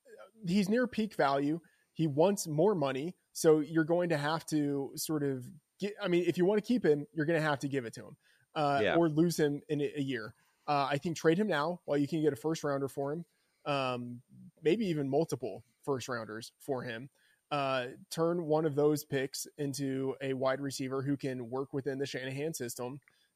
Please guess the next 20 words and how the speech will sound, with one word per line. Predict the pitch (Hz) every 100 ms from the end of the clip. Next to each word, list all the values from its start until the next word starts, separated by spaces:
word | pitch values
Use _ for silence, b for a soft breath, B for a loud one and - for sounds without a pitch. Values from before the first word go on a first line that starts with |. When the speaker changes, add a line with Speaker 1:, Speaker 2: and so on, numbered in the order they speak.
| _ _
Speaker 1:
and | 143 139 135
just, | 127 143 - - _
you | 151
know, | 139 123 123 - - _ _ _
rinse, | 147 143 - - 156
wash, | 135 127 127
repeat. | 131 127 117 107 _ -
I | 131 127 -
like, | 151 139
I | 160
like | 160 196
Deebo | 180 147 127
Samuel. | 123 110 113 -
Like, | 139
he's | - 147
a |
really | 139 156 143 143
intriguing | 139 - 143 131
player, | 120 131 117 92 - _ _ _
but | 147 135 131